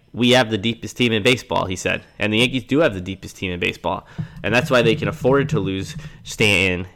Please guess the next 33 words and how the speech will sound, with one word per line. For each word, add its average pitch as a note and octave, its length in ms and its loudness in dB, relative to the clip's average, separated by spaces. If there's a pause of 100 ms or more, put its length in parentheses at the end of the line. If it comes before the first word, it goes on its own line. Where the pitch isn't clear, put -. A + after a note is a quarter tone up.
and F2+ 160 -10
Judge G2+ 500 2 (120)
and G2+ 140 -4
LeMahieu F#2+ 640 0 (240)
and G2 120 0
just A2 220 2
keep - 300 -2 (280)
chugging A#2 380 2
along B2 400 4
as G2 80 -2
if F#2+ 160 -2
nothing's G#2 420 0
changed. A#2+ 460 -4 (100)
And G2+ 120 -4
they G2 60 0
did A2+ 180 2
this A#2 120 2
last A#2+ 320 2
year, A2+ 120 0
too. C3+ 340 0 (400)
You A2+ 160 -14
certainly B2 460 0
have A2+ 300 2
to G#2+ 60 -4
praise A#2 520 2 (840)
the A2+ 80 -2
front A#2+ 260 4
office A2 400 4
for A2 80 -2
the G2 100 0
job G#2 320 2
they've G2+ 240 0
done G#2 400 2